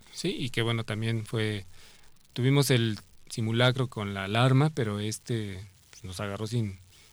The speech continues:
des-, muy desprevenidos, sin alarma, y como bien lo dice doctora, estábamos trabajando, estábamos, de hecho, este, pues, escuchando pacientes, y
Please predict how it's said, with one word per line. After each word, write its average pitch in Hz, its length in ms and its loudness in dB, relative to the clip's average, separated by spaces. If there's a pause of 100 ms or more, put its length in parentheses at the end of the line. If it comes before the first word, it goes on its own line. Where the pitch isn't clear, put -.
(160)
des-, 104 140 -6
muy 165 200 6
desprevenidos, 139 560 2
sin 120 160 0
alarma, 120 500 -2 (180)
y 127 100 -12
como 104 380 -12 (140)
bien 120 160 -4
lo 120 60 0
dice 117 160 -2
doctora, 123 300 2
estábamos 120 380 2
trabajando, 113 760 -2
estábamos, 110 520 -8 (440)
de - 80 -10
hecho, 107 240 -6
este, 90 260 -16 (460)
pues, - 140 -12
escuchando 117 440 -4
pacientes, 135 680 0
y 127 200 -6